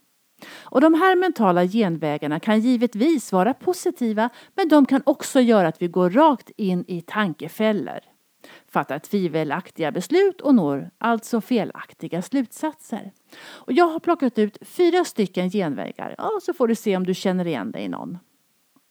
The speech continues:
Som jag nämnde i början, om vi är som de flesta, så tror vi ärligt att våra val är rationella, logiska och opartiska och baserat på vilka resultat vi har fått, ja, men, av våra tidigare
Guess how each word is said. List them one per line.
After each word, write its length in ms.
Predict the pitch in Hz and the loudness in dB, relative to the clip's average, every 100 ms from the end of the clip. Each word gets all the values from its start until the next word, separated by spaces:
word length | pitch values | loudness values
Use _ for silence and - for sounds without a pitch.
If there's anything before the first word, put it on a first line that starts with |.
| _ _ _ - | _ _ _ -6
Som 160 | 240 | 2
jag 140 | 247 233 | 4 4
nämnde 260 | 208 175 | 2 0
i 40 | 165 | 0
början, 420 | 165 127 120 170 - - - _ _ _ | 0 0 -2 -6 -14 -20 -20 _ _ _
om 140 | 254 | 2
vi 160 | 247 294 | 2 0
är 380 | - 320 247 302 | 2 2 2 -2
som 300 | - 240 208 | 0 2 2
de 160 | 190 | 0
flesta, 540 | - 190 180 - - - - _ _ _ _ - _ | -2 -10 -10 -14 -16 -18 -18 _ _ _ _ -20 _
så 160 | 392 | -2
tror 240 | - 247 214 | 2 2 4
vi 180 | 254 - | 2 0
ärligt 500 | 320 262 156 226 233 | 0 2 0 0 -2
att 120 | 202 | -2
våra 380 | 240 262 262 339 | 0 2 4 2
val 360 | 208 226 226 | 2 2 2
är 100 | 165 | 0
rationella, 720 | 151 247 - 294 262 247 254 254 | 0 -2 0 2 4 4 2 2
logiska 640 | 233 240 240 - 240 226 | 4 2 0 -2 -2 2
och 160 | 220 254 | 2 2
opartiska 840 | 208 - 196 190 196 - 208 208 - | 0 0 -2 -2 -10 -4 -4 -4 -12
och 220 | - - | -8 -2
baserat 560 | 302 330 - 214 185 185 | 0 0 0 0 0 -2
på 120 | 220 | -4
vilka 380 | 208 214 - 220 | -2 -2 -2 -2
resultat 580 | 214 - 226 - 160 - | -2 -4 -6 -4 -4 -4
vi 100 | 196 | -4
har 120 | 202 | -4
fått, 420 | - 147 147 - - | -4 -8 -8 -12 -12
ja, 100 | - | -2
men, 200 | 226 165 | -2 -2
av 160 | - 226 | -6 -4
våra 180 | 277 285 | -2 -2
tidigare 640 | - 311 311 349 403 247 | -2 -2 -2 -4 -4 -6